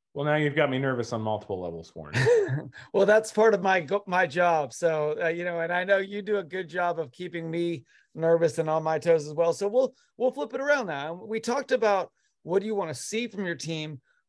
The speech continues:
Speaker 2: What do you, you know, what are you nervous about? But what are you excited about? Like, w-, is there s-, is there some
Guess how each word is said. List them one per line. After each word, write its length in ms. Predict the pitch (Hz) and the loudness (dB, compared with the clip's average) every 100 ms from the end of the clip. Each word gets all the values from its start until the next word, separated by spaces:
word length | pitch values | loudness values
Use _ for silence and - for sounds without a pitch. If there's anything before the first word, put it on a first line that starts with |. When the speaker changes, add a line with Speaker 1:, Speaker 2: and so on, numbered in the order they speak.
| _ | _
Speaker 2:
What 320 | 151 196 208 | 2 2 2
do 100 | 190 | -2
you, 300 | 185 175 175 | -6 -6 -8
you 100 | - | -4
know, 80 | 170 | -2
what 160 | 151 170 | 2 0
are 40 | |
you 120 | 165 | 0
nervous 480 | 160 160 202 220 190 | -4 2 4 4 2
about? 300 | 160 160 151 | 0 0 2
But 160 | 180 170 | 2 2
what 200 | 160 240 | 2 2
are 80 | 254 | 2
you 240 | 233 240 | 0 -2
excited 560 | 214 - 170 151 151 147 | -2 -4 -6 -4 -2 -4
about? 260 | 143 135 | -6 -6
Like, 180 | 143 147 _ _ _ _ - | -4 -6 _ _ _ _ -16
w-, 220 | 165 - - _ _ _ | -12 -12 -14 _ _ _
is 140 | 208 180 | -2 2
there 100 | 202 | 0
s-, 220 | - - 466 | 0 -6 0
is 140 | 214 | 0
there 120 | 170 185 | 2 -2
some 280 | - 240 | -2 -4